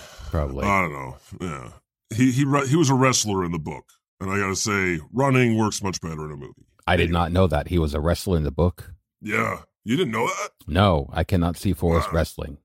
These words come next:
Speaker 2: Oh, it looks like we have a bunch of questions, actually.
Speaker 1: Oh, Ask God, of course.
Speaker 2: Yes, yes, for Ask God. It's time for Ask God.
Speaker 1: Uh, this one's from Sinner Sal. Okay,
Speaker 2: What?
Speaker 1: Sinner Sal.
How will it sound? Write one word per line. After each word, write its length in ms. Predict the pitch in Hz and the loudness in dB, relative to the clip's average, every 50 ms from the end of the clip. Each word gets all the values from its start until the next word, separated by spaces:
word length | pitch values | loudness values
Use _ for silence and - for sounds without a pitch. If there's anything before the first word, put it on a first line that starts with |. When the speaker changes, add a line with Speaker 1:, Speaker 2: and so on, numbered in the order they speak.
| _ _ _ _ _ _ - - | _ _ _ _ _ _ -4 0
Speaker 2:
Oh, 180 | - 208 180 | 2 2 2
it 160 | 101 78 73 80 | 2 0 -4 -6
looks 180 | 120 156 160 - | -6 -6 -4 -4
like 120 | 165 131 | -6 -4
we 140 | 117 127 123 | -2 0 0
have 180 | 123 127 127 117 | 2 2 0 0
a 60 | 104 | 0
bunch 220 | 98 120 135 131 113 | 0 0 0 0 -2
of 80 | 92 | -6
questions, 480 | - 123 123 127 123 - 90 87 87 90 | -4 -4 -4 -4 -4 -6 -8 -8 -8 -8
actually. 440 | 85 78 73 - - 80 76 64 - - _ _ _ _ _ - | -10 -10 -10 -10 -12 -12 -12 -14 -16 -20 _ _ _ _ _ 0
Speaker 1:
Oh, 200 | - 107 87 82 | 2 2 2 2
Ask 220 | 82 78 73 - | 0 -2 -2 -2
God, 260 | - 71 67 73 73 | -4 -4 -4 -4 -4
of 100 | - - | -8 -6
course. 400 | - - 71 73 76 - - - _ _ _ _ _ | -4 -2 -2 -2 -4 -8 -14 -20 _ _ _ _ _
Speaker 2:
Yes, 400 | 110 110 104 95 82 67 - - | -6 -4 -4 -4 -6 -8 -8 -8
yes, 240 | 95 92 78 65 - | -8 -8 -8 -8 -8
for 180 | - - 101 101 | -6 -2 -2 0
Ask 220 | 95 90 - - | 0 0 0 0
God. 320 | - 101 90 78 69 60 - | 0 0 0 -2 -4 -6 -12
It's 160 | - - - | -18 -18 -6
time 240 | - 131 131 160 156 | 0 2 2 2 2
for 160 | 113 120 120 | 2 2 2
Ask 220 | 117 107 95 - - | 2 2 2 -2 -4
God. 180 | 82 71 64 - _ _ _ _ _ _ _ | -6 -8 -8 -10 _ _ _ _ _ _ _
Speaker 1:
Uh, 260 | - 82 80 78 82 85 | -2 0 2 2 2 2
this 240 | - 107 113 - | 4 2 2 4
one's 200 | - 127 104 92 | 4 2 2 2
from 400 | - - - 87 80 71 67 67 65 | 2 2 2 2 2 0 -4 -6 -10
Sinner 500 | - - - - - 95 87 76 64 - - | -12 -12 -4 -2 0 2 2 0 -2 -4 -8
Sal. 560 | - - - 87 78 71 - - - - _ _ _ _ _ _ _ _ _ _ _ _ _ - | -8 -4 0 0 0 0 -2 -6 -12 -20 _ _ _ _ _ _ _ _ _ _ _ _ _ -8
Okay, 260 | 69 69 - 78 71 69 | -8 -6 -4 -4 -2 0
Speaker 2:
What? 100 | - - | 0 2
Speaker 1:
Sinner 100 | - 80 | 2 2
Sal. 380 | 78 - - - - - - - | 0 0 0 -2 -4 -6 -8 -10